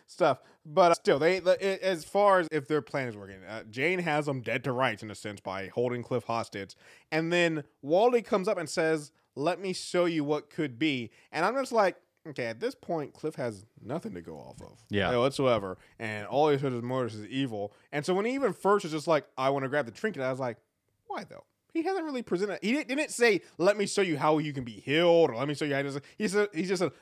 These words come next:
Speaker 1: "Let me show you what could be." It's like, "You could have grabbed that trinket and you could have been like a coffin in the ground. That would, that's what will be." So I'm just like,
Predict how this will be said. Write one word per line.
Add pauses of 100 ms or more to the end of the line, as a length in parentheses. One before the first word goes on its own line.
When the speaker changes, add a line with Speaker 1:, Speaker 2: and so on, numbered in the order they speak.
Speaker 1:
"Let
me
show
you
what
could
be."
It's
like,
"You
could
have
grabbed
that
trinket
and
you
could
have
been
like
a
coffin
in
the
ground.
That
would, (240)
that's
what
will
be." (140)
So
I'm
just
like,